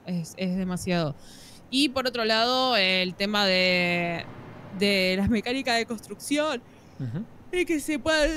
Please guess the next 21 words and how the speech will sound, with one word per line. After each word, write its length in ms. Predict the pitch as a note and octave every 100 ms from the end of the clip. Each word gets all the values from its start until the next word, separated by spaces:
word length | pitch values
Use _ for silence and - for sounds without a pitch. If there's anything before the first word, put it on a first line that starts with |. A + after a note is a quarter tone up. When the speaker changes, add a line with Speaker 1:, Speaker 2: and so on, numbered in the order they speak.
| - -
Speaker 1:
eh, 320 | A#3 A#3 A#3+
sobreponer 640 | - B3+ B3+ A3 A#3+ B3
cosas 540 | - C4 A3 A#3+ A3 G#3
que, 420 | G#3+ G#3+ G3+ G#3 - - - - -
onda, 480 | A#3+ A3 G#3 F3+ E3+ -
si 260 | - - A3
no 120 | B3+
se 120 | F4+
puede, 280 | C4 C#4+ C4+
si 180 | - G#3+
s-, 260 | F#3 - -
necesito 440 | G3+ F#3 F#3 A3
un 60 | D#4
agujero 260 | C#4+ E4
de 100 | D#4 B3+
piso 320 | C4 - F3+
para 180 | D#3 D#3+
poner 440 | E3 F3 G#3+ A3
un, 880 | G#3+ G#3+ G#3 F#3+ F#3 F3 E3+ E3 D#3+ D3 - - - - - - -
un 200 | F#3 G3
ascensor 680 | G3 F#3 G#3 A#3 B3+ A#3